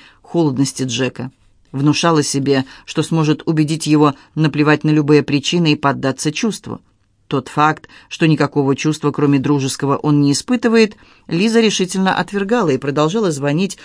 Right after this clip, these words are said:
и приезжать к нему в гости. Вчерашняя встреча расставила все точки над «и», стало невозможно и дальше обманываться, надеясь на взаимность. Если раньше Джек демонстрировал равнодушие или недоумение, то теперь едва скрывал раздражение,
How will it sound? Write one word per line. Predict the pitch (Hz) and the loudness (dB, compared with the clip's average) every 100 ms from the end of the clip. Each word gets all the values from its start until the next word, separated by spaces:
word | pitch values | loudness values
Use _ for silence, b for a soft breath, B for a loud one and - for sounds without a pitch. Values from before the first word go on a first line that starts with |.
| B | B
и | - | -6
приезжать | 202 220 190 202 202 | -2 -2 0 0 -2
к | 190 | -4
нему | 196 | -4
в | 185 | -4
гости. | 143 123 - - - _ _ B B B | -4 -6 -10 -18 -18 _ _ B B B
Вчерашняя | - 233 269 240 208 | 0 2 2 2 0
встреча | - 226 202 | 0 -2 0
расставила | 170 165 - 214 180 | 0 0 0 0 2
все | 156 160 151 | 0 0 -2
точки | 170 196 147 | -2 -4 -2
над | 139 131 | -2 0
«и», | 135 131 B B | -2 -4 B B
стало | - 208 202 | -4 0 2
невозможно | 202 196 190 196 202 202 | 2 2 0 0 -2 -2
и | 196 | 0
дальше | 262 - 143 | -2 0 -2
обманываться, | 131 131 123 120 120 135 | 0 -2 -2 -4 -4 -2
надеясь | 143 135 127 143 | 0 0 -2 -2
на | 135 | -4
взаимность. | 135 139 123 117 117 _ _ _ b b | -2 -2 -2 -4 -8 _ _ _ b b
Если | 160 175 190 | -2 0 2
раньше | 196 170 139 135 | 2 2 2 -2
Джек | 131 139 | -2 -2
демонстрировал | 123 143 143 - 156 139 139 - | 0 0 0 0 0 0 -2 -2
равнодушие | 151 143 139 135 131 139 139 | -2 0 0 0 -2 0 0
или | - 143 | 0 0
недоумение, | 139 139 139 139 160 233 170 139 135 B B B | 0 0 0 0 2 2 4 2 -2 B B B
то | 196 | -4
теперь | 190 190 247 | -2 0 0
едва | 170 147 143 196 | 2 0 2 0
скрывал | - 156 156 156 | 0 0 2 4
раздражение, | 147 131 139 131 175 180 160 | 2 0 -2 0 0 2 0